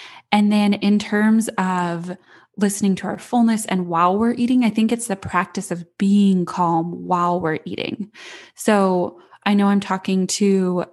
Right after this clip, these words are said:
some moms here, and I know as a mom, uh,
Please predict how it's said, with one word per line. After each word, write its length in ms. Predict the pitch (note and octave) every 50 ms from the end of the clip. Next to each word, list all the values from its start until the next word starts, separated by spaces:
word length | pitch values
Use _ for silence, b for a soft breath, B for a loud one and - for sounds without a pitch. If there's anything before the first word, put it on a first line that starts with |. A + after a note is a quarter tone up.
| _ _ -
some 260 | - - F#3 F3 F3
moms 380 | F3+ F3+ F#3 G3 G#3 G#3 G#3
here, 480 | - - G#3+ G3+ G3 G3+ G#3 A3 A3 G#3+ B B B B B B B -
and 360 | G3 F#3+ F#3+ F#3 F3+ F3+ E3+ -
I 100 | F#3+ F#3+
know 320 | F3+ F3 E3+ E3+ E3+ E3 - - -
as 420 | F3+ F#3 F#3 G3 G#3 G#3 G3+ G#3 - - _ -
a 80 | G#3+
mom, 420 | G3+ G3 G3+ G3+ G3+ G#3+ A3+ A#3 A#3+ A#3 - - - _ _ -
uh, 80 | -